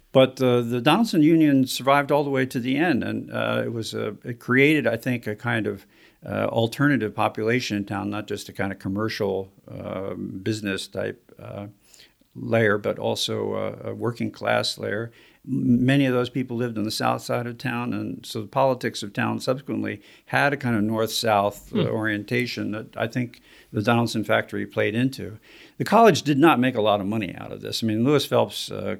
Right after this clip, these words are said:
Speaker 1: created several sort of account, accounting sheets to try to total it up, but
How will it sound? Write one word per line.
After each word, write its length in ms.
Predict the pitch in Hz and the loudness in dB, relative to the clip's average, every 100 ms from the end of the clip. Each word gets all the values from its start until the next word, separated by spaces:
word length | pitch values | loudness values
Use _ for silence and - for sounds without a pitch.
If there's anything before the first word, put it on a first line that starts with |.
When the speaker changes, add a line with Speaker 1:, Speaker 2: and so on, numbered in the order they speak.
| - | -4
Speaker 1:
created 380 | 110 107 101 98 | -2 0 0 -2
several 520 | 117 104 95 92 104 - | -2 -2 -2 -4 -12 -14
sort 120 | 95 | -14
of 80 | 87 | -12
account, 500 | - 104 104 - _ _ | -8 -6 -6 -10 _ _
accounting 360 | 123 - 117 104 | -8 -2 0 -2
sheets 320 | - 98 - | -6 -10 -12
to 60 | 107 | -16
try 220 | - 101 | -6 -4
to 80 | 95 | -4
total 380 | - 113 101 92 | -4 -4 -4 -4
it 80 | |
up, 220 | 107 101 - | 0 0 -2
but 160 | 107 | -8